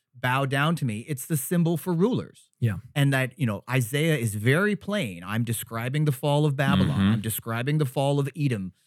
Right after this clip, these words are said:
Speaker 1: and that the Bible has meaning for this sun going out, uh,
Speaker 2: Mm.
Speaker 1: moon not giving its light kind of stuff, that, that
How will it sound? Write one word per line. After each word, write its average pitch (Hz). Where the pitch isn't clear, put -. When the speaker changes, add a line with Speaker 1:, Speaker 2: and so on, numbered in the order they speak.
Speaker 1:
and 120
that 113
the 123
Bible 131
has 156
meaning 147
for 139
this 117
sun 127
going 120
out, 110
uh, 107
Speaker 2:
Mm. 101
Speaker 1:
moon 127
not 120
giving 117
its 110
light 123
kind 110
of 101
stuff, 127
that, 123
that 127